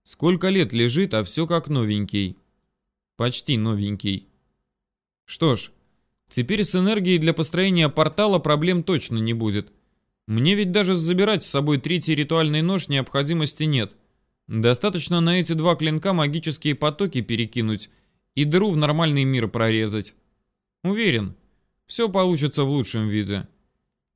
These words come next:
Есть, правда, один нюанс. От этого трупа, гнить ему здесь вечно,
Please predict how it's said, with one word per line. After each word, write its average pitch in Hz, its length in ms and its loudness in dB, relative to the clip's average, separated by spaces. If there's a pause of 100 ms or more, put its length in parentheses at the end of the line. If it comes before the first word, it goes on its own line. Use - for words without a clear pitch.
(320)
Есть, 156 320 0
правда, 156 320 2
один 156 280 2
нюанс. 165 580 -2 (760)
От 120 180 -2
этого 175 280 2
трупа, 190 580 -2 (260)
гнить 120 440 0
ему 117 180 0
здесь 113 280 0
вечно, 113 520 -2